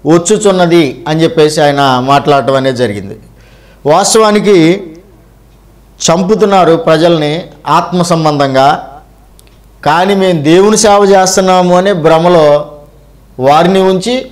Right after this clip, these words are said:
వారు కూడా భ్రమలో కాలం గడుపుతూ ఉన్నారు. వింటున్నారు, చదువుతున్నారు, చదువుతున్నారు కానీ కాననే కానని పరిస్థితిలో ఉన్నారు.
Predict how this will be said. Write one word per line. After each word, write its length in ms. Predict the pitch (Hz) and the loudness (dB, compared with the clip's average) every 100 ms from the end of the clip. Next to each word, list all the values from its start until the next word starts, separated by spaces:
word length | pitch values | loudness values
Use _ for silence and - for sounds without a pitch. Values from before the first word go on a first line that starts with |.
| - - | -18 -4
వారు 380 | 139 170 196 185 | 0 2 2 2
కూడా 240 | 185 190 | 2 2
భ్రమలో 680 | 175 156 156 165 143 135 - - - - - _ - _ - | 2 0 0 2 2 0 -4 -18 -20 -20 -20 _ -20 _ -2
కాలం 340 | 147 165 160 | 0 0 0
గడుపుతూ 320 | 147 123 143 127 | 0 0 0 -2
ఉన్నారు. 240 | 107 87 - - _ _ _ _ _ - - - - | -2 -12 -18 -20 _ _ _ _ _ -20 -20 -20 -8
వింటున్నారు, 640 | 113 147 185 220 214 117 - - - _ _ _ _ _ _ _ - 156 | -2 0 2 2 2 -2 -6 -18 -20 _ _ _ _ _ _ _ -6 -2
చదువుతున్నారు, 540 | 151 175 175 151 107 - - - - - _ - - - - - - - - | 2 2 0 -2 -6 -10 -20 -20 -20 -20 _ -20 -20 -20 -20 -20 -20 -12 -2
చదువుతున్నారు 500 | 147 196 226 220 214 | 2 2 2 2 2
కానీ 540 | 202 202 196 165 160 170 - - _ _ _ _ _ - | 2 0 0 -2 -4 -10 -20 -20 _ _ _ _ _ -2
కాననే 440 | 156 180 190 185 | 0 2 2 0
కానని 340 | 180 165 165 165 | 0 0 0 -2
పరిస్థితిలో 560 | 156 147 156 127 151 | -2 -2 -4 0 0
ఉన్నారు. 380 | 113 92 80 | 0 -4 -12